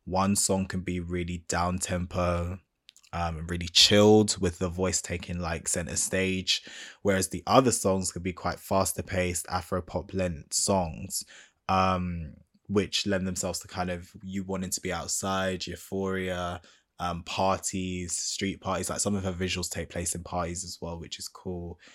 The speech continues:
Um, I just feel like it's mad. Like, I think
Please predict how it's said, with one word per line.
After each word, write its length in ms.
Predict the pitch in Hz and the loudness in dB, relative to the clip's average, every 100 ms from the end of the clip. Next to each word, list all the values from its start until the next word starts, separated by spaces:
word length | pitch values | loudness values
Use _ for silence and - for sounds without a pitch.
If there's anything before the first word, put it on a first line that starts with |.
| - - - - | -20 -20 -14 0
Um, 200 | 107 101 | 2 4
I 160 | 110 160 | 6 6
just 260 | 370 - | 4 2
feel 160 | - 160 | 6 8
like 220 | 135 113 | 8 6
it's 180 | 95 92 - | 0 -4 -4
mad. 640 | 92 98 101 95 90 95 | 0 6 6 6 2 0
Like, 180 | 90 82 | 0 0
I 120 | 101 | -2
think 480 | - 117 107 92 | 4 6 4 -2